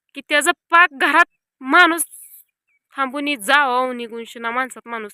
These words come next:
थांबून असं केलं पाक तुम्ही. त्या वस्तूच्या पुढं माणसाला त्या काहीच कळेना, कोण माझं आहे आणि कोण तुझं आहे काहीच कळेना.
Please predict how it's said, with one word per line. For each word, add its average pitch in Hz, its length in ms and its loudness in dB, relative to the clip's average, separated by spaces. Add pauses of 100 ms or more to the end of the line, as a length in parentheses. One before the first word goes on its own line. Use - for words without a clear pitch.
(100)
थांबून 208 320 -20 (520)
असं 262 300 0
केलं 359 280 0
पाक 208 120 -10 (140)
तुम्ही. 208 140 -20 (1120)
त्या 370 180 4
वस्तूच्या 381 400 0
पुढं 392 220 0
माणसाला 359 400 2
त्या 311 180 -6
काहीच 269 240 -2
कळेना, 190 320 -16 (540)
कोण 302 180 0
माझं 311 320 2
आहे 269 100 -2
आणि 285 120 -2
कोण 269 260 -8
तुझं 226 200 -14
आहे 220 180 -6
काहीच 311 220 0
कळेना. 196 320 -14